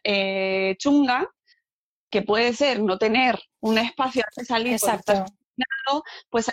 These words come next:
Speaker 1: ve eso, exponerte a eso, algo que, eh, dos días antes, pues es que ni te fijabas. Tiene una parcela, pues qué bien, ¿no? Pero no,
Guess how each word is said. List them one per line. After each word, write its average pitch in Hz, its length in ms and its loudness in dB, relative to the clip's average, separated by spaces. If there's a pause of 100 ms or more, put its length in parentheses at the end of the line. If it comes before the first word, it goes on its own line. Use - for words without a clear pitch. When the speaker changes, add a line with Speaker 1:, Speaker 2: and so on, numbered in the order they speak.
Speaker 1:
ve 269 440 2
eso, 302 380 -4
exponerte 226 760 -4
a 294 120 2
eso, 339 400 -2 (320)
algo 233 420 2
que, 180 300 0
eh, 185 480 0
dos 214 220 -2
días 247 260 0
antes, 180 520 -2 (760)
pues - 240 -6
es 175 120 -8
que 233 120 -2
ni 247 160 2
te 170 160 0
fijabas. 190 840 -4 (120)
Tiene 214 240 0
una 240 160 0
parcela, 247 1000 0
pues - 300 -6
qué 208 140 2
bien, 196 280 2
¿no? 233 200 2
Pero 220 160 0
no, 220 360 0